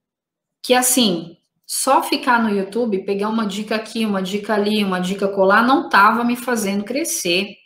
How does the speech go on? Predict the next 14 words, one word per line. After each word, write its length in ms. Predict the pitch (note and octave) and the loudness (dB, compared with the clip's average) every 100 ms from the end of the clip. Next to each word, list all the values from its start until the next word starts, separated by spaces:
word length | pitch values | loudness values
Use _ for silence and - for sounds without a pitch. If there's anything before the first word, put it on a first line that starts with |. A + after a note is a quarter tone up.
| _ _ _ _ _ _ _ _ _ _ _ _ | _ _ _ _ _ _ _ _ _ _ _ _
tá? 420 | F3 E3+ C4 - - - - _ | 2 2 2 -2 -14 -20 -20 _
E 140 | D4 | 2
repetir 720 | D4 E4 E4+ D#4+ - - C4+ D#4+ | 4 4 4 0 0 0 0 0
o 60 | |
que 100 | C4+ | 0
todo 320 | B3+ C4+ C4 | 2 2 4
mundo 380 | A3+ A#3+ C#4+ B3 | 2 4 4 4
tava 260 | A#3 G#3+ G3+ | 2 0 0
fazendo 380 | G3+ F#3+ G#3 A#3+ | -2 -2 0 2
não 200 | D4+ D4 | 0 2
tava 320 | A3+ A#3+ C#4 | 4 4 4
me 80 | D4 | 2
fazendo 400 | D4+ C#4+ C4 C4 | 0 -2 -2 -2
crescer. 560 | D#4+ F4 - G#4 G4+ | -2 -4 -2 0 -2